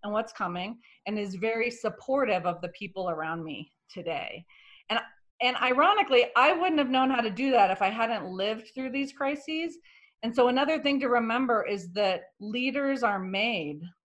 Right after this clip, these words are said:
during these moments. And so it's actually, there is a gift in all of this for each of us,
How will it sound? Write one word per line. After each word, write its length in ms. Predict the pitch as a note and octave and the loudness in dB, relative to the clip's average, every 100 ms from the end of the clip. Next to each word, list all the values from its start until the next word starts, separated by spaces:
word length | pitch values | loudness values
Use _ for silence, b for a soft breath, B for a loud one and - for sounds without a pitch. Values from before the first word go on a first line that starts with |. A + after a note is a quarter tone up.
| _ - | _ -8
during 220 | G#3+ G#3+ | -6 -4
these 180 | G3 F#3 | -6 -6
moments. 640 | F#3+ A#3 F3+ F2 - - _ b b b - | -4 -4 -4 -8 -16 -20 _ b b b -6
And 120 | A3 | -4
so 520 | - A#3+ A3+ A3 A3 | 4 6 6 6 2
it's 220 | A3+ A#3 B3+ | 0 2 4
actually, 420 | C4+ C4+ D#4+ C#4+ | 2 2 0 2
there 160 | A#3+ | 2
is 220 | A#3 B3+ B3+ | 2 2 2
a 60 | |
gift 640 | F3+ A3 F#3+ - - - - - | 0 2 2 0 -10 -20 -16 -8
in 120 | G3 | -2
all 200 | F3+ G3 | 2 2
of 140 | F3+ | 2
this 240 | E3 C3 - | -4 -6 -6
for 120 | F3 | -8
each 260 | F#3 G3 A3 | -6 -4 -2
of 100 | A#3+ | 0
us, 420 | C4 C#4 - | -2 -4 -10